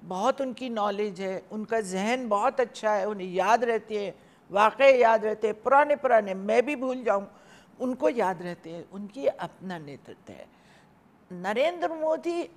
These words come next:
आज के नेता हैं, आज मॉडर्न टेक्नोलॉजी के नेता हैं।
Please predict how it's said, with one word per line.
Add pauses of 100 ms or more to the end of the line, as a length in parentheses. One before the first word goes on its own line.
(180)
आज
के
नेता
हैं, (520)
आज
मॉडर्न
टेक्नोलॉजी
के
नेता
हैं।